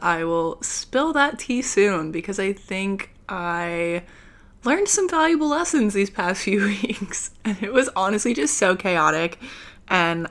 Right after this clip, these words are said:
I actually can't wait to talk about it in the extremely vague and mysterious way that I talk about all my personal relationships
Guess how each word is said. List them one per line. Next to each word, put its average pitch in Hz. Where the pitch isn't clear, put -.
I 175
actually 175
can't 160
wait 156
to 165
talk 160
about 170
it 185
in 165
the 170
extremely 165
vague 160
and 170
mysterious 156
way 151
that 170
I 156
talk 156
about 156
all 151
my 165
personal 220
relationships 269